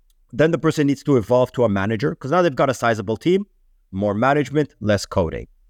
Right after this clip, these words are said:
They're still coding here and there. Then they need to become a leader. I mean, from management to leadership is a major transition, let alone from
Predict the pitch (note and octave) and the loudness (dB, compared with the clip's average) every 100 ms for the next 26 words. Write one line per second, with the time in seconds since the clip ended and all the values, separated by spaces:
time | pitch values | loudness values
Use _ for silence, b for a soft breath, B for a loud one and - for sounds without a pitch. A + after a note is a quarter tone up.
0 | _ F#3 - F3 - A#2 A2+ F#2+ F2 E2+ | _ -2 2 0 2 2 2 0 -2 -4
1 | - - _ _ _ - E3+ A3 G#3 G3+ | -10 -14 _ _ _ -2 2 2 2 0
2 | F3+ E3+ F3+ E3 F#3 G#3 - _ _ _ | 0 0 0 0 0 -2 -6 _ _ _
3 | _ _ _ _ _ _ _ - C#3+ C3+ | _ _ _ _ _ _ _ -2 2 2
4 | A#2 _ _ - C3 B2+ F3 D#3 F3+ C#3 | -2 _ _ -2 0 2 0 0 0 0
5 | B2 D#3 D3+ B2 - A#2 G2 A2 G2+ G#2+ | 0 0 0 -6 -4 -6 -2 -2 -2 -2
6 | A#2 C3 A#2 A2+ A2+ G2+ G2 G#2+ - F#2 | 0 0 0 -4 -4 -4 -4 -6 -6 -4
7 | A#2 C#3 C3+ C#3 C3 B2 A2 | 0 0 0 0 -2 -2 -2